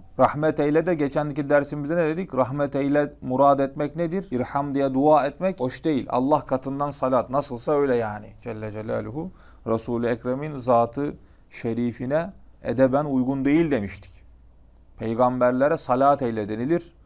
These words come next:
Sahabilere radıyallahu anh denilir. Diğer insanlara rahimahullah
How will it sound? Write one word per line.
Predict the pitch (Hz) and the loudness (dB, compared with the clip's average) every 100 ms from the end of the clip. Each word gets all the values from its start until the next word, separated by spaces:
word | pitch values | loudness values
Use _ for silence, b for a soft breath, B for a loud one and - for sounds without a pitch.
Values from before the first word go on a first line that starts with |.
| - | -20
Sahabilere | - - 110 120 120 120 123 127 151 170 - - - - 110 | -8 -6 2 4 4 2 0 2 2 2 -2 -20 -20 -14 0
radıyallahu | 113 123 131 127 131 123 | 0 2 2 4 2 4
anh | 123 131 92 - | 2 0 -2 -8
denilir. | 110 120 156 180 170 _ - - 131 | -6 -2 0 0 -4 _ -20 -10 2
Diğer | 160 135 | 6 6
insanlara | 127 - 113 - 117 117 139 175 190 - - 120 | 4 -4 -8 -4 -4 -2 -2 0 -2 -6 -6 2
rahimahullah | 131 135 120 101 95 92 | 2 2 -4 -4 -6 -8